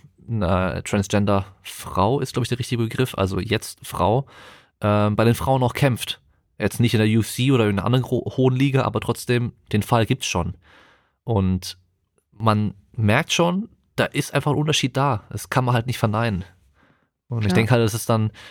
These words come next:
Speaker 1: einfach unfair. Also den Frauen gegenüber, weißt du, dann, weil klar, es soll darum gehen, okay, wir wollen die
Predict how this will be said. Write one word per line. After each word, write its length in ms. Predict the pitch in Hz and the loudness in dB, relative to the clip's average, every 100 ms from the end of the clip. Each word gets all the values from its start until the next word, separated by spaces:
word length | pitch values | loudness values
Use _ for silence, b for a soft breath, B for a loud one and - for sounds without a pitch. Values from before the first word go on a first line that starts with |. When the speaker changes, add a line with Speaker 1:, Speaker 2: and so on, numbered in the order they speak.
| B B B | B B B
Speaker 1:
einfach 300 | 104 98 113 | -2 -2 0
unfair. 460 | 120 160 - 85 - _ _ - | 0 0 0 0 -4 _ _ -6
Also 180 | 104 107 | 0 2
den 120 | 107 | 2
Frauen 300 | 135 151 165 | 4 4 4
gegenüber, 360 | 104 92 92 | 2 2 2
weißt 180 | 87 98 | 2 0
du, 40 | 110 | 0
dann, 260 | 98 95 - _ _ - - _ _ | 0 -2 -8 _ _ -20 -20 _ _
weil 280 | 117 113 - | 0 0 0
klar, 240 | - 131 | 2 2
es 100 | 117 | 2
soll 100 | 123 | 2
darum 200 | 117 113 | 2 2
gehen, 160 | 120 110 | 2 2
okay, 200 | - 113 | 0 0
wir 80 | 104 | 2
wollen 180 | 104 | 2
die 200 | 107 104 | 0 -2